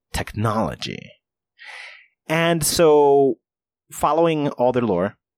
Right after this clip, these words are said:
it leads us to their coast. And on their coast, there is a structure.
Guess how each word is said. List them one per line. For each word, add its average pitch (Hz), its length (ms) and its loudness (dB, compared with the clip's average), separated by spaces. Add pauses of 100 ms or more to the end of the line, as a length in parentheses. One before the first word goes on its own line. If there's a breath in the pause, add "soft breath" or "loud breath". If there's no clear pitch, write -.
(120)
it 123 160 -4
leads 127 260 0
us 127 300 -2
to 90 260 0
their 87 200 -4
coast. - 560 -8 (560)
And 95 200 -6
on 147 480 -2 (220)
their 135 120 -2
coast, - 640 -8 (560 soft breath)
there 92 320 -4
is 90 540 -4 (340 loud breath)
a 95 380 -4
structure. - 540 -6